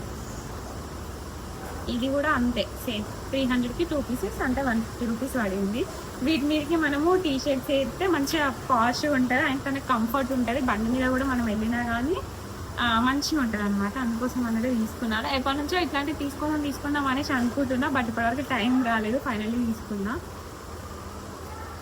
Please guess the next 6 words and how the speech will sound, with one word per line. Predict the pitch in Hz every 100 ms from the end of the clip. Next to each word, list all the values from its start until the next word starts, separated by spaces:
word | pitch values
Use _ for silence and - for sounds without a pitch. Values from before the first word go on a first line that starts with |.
| - - 240
ఎలా | 247 254 254
ఉన్నది | 240 240 226
అన్నది | 226 269 370 330 254 -
కామెంట్ | 233 220 240 226
చేయండి, | 247 202 202 220 220 202
ఏది | 226